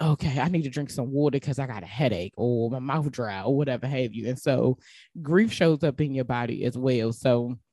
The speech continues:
I did a little research on the Googles. Um, and so I found two different things. So web M D listed some physical symptoms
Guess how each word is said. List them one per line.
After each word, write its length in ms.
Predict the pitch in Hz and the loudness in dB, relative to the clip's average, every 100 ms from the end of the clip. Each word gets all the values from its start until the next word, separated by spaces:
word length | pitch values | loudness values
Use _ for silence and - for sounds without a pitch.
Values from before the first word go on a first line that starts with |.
| _ _ _ _ _ _ _ - - | _ _ _ _ _ _ _ -20 -10
I 60 | 113 | 0
did 160 | 120 | 2
a 40 | 117 | 4
little 220 | 135 143 | 2 0
research 400 | 151 - 147 - | -2 -2 -2 -2
on 140 | 156 | -6
the 80 | 165 | 0
Googles. 520 | 143 113 123 175 - - - - _ | 0 0 -4 -8 -14 -20 -20 -20 _
Um, 420 | 139 131 120 113 139 | -4 -2 -2 -4 -4
and 120 | 135 | -2
so 160 | 147 | 0
I 120 | 127 - | 0 2
found 320 | 156 160 160 | 2 2 -2
two 140 | 185 | -2
different 320 | 143 120 147 | -2 -2 -4
things. 280 | - - - | -6 -12 -4
So 160 | 151 135 | 2 4
web 340 | 127 147 190 | 4 2 4
M 200 | 220 202 | 4 4
D 320 | 151 147 170 | 0 -2 0
listed 440 | 151 139 147 143 - | 2 0 0 -4 -4
some 200 | 127 123 | -6 -2
physical 380 | 175 196 190 143 | 2 2 2 -2
symptoms 680 | - 135 123 123 123 127 | -2 -6 -4 -4 -4 -6